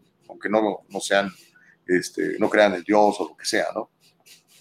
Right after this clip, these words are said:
Cristian dice, "Qué mala onda que Caro se retira". Si es que tiene chamba, compadre. Eh, Caro, este, nos ayuda.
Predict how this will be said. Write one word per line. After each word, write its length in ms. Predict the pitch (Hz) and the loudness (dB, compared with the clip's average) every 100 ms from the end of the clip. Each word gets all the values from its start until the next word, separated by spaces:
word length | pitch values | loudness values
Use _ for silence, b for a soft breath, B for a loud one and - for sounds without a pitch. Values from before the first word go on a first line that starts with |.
| - B B B | -14 B B B
Cristian 520 | - 233 240 214 180 | 2 4 6 8 8
dice, 200 | 165 156 | 6 2
"Qué 100 | 160 | 2
mala 220 | 190 196 180 | 2 8 8
onda 240 | 185 185 | 8 4
que 100 | 196 | 4
Caro 220 | 151 165 | 4 4
se 140 | 160 127 | 4 2
retira". 380 | 113 147 151 | 4 4 4
Si 200 | - - | 2 2
es 100 | 180 | 4
que 80 | - | 4
tiene 260 | 170 185 185 | 2 4 2
chamba, 400 | - 151 156 135 | 2 2 2 0
compadre. 380 | 107 113 110 98 B B B | 2 4 4 0 B B B
Eh, 160 | 120 - | -2 4
Caro, 480 | 160 175 208 202 156 | 8 8 8 4 4
este, 400 | 117 110 113 120 | 4 4 2 0
nos 160 | 113 | 2
ayuda. 480 | 123 135 156 190 - | 6 8 8 6 2